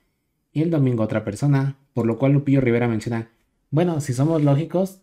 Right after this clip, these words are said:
tendrían que entrar tres personas a la casa, porque Carlos también no lo eliminaron, pero ellos no saben que serán cuatro". Y para compensar la entrada de una cuarta persona, en algún momento habrá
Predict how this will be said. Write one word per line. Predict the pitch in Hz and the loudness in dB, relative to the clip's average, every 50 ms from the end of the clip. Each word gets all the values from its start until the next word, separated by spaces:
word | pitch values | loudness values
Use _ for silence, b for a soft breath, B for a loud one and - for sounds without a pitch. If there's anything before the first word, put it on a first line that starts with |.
| _ - | _ -6
tendrían | 120 113 117 117 131 143 151 151 | -4 -2 -2 -2 -2 -2 -2 -2
que | 139 120 | -2 -4
entrar | 110 110 117 120 123 123 123 | -4 -2 0 0 0 0 -2
tres | - 120 117 117 | -2 -2 -2 0
personas | - - 107 104 113 113 113 107 117 | -2 -4 -4 -4 -4 -6 -6 -6 -6
a | |
la | 104 104 104 | -6 -6 -6
casa, | - 151 160 147 - 143 135 135 139 - _ _ _ | -4 -4 -4 -2 -2 -2 -2 -2 -4 -8 _ _ _
porque | - 110 - - - 113 107 107 101 104 | -2 -2 -2 -2 -2 0 0 0 -2 -4
Carlos | - 131 139 156 175 202 220 214 - b b b b b b b _ _ | -2 -2 0 0 0 -2 -4 -4 -6 b b b b b b b _ _
también | - 110 110 110 113 113 117 110 110 110 113 | -4 -2 -2 0 0 0 0 0 -2 0 0
no | 117 120 | 2 2
lo | 120 110 101 | 2 2 2
eliminaron, | 98 95 95 95 98 101 117 139 160 143 135 139 139 139 - _ _ _ _ _ _ _ _ _ _ _ _ _ _ _ _ _ _ | 0 -2 -2 -4 -2 -2 0 0 0 0 0 -2 -2 -4 -4 _ _ _ _ _ _ _ _ _ _ _ _ _ _ _ _ _ _
pero | - 139 135 135 | -2 0 2 4
ellos | 131 135 135 | 4 4 4
no | 135 139 | 2 2
saben | 135 - 139 135 139 139 143 143 | 0 0 0 0 2 0 0 -2
que | - - 104 | -4 -4 -4
serán | 104 107 104 107 107 | -4 -4 -6 -6 -4
cuatro". | - 170 175 170 165 160 156 151 - b b b b b b b b b b b _ _ | -2 -2 -2 0 -2 -4 -6 -8 -12 b b b b b b b b b b b _ _
Y | - 151 156 156 156 151 | 4 8 8 8 8 6
para | 151 143 127 120 120 123 | 4 2 0 2 0 0
compensar | - 117 110 104 113 110 110 107 - - 123 120 120 139 139 - _ _ | -2 -4 -2 -2 -2 -2 -2 -2 -2 0 0 0 0 -2 -6 -14 _ _
la | - 113 110 | -4 -2 -2
entrada | 107 104 117 117 120 120 113 | -2 0 0 2 2 2 2
de | 113 | 2
una | 113 117 113 | 0 -2 -2
cuarta | - - 113 113 - 123 - | -2 -2 -2 -2 -2 -4 -4
persona, | - 107 104 - 131 143 160 180 - - - _ | -4 -4 -2 0 0 2 0 0 -4 -8 -12 _
en | - 147 151 | 0 2 2
algún | 160 170 202 214 | 2 2 2 2
momento | 208 190 170 160 165 175 170 175 175 - - _ _ _ _ _ _ _ _ _ _ b b b b | 2 2 0 0 -2 -2 -2 -4 -4 -8 -16 _ _ _ _ _ _ _ _ _ _ b b b b
habrá | - 117 117 120 123 123 123 127 135 - - | -4 -2 0 0 0 0 0 -2 -6 -8 -14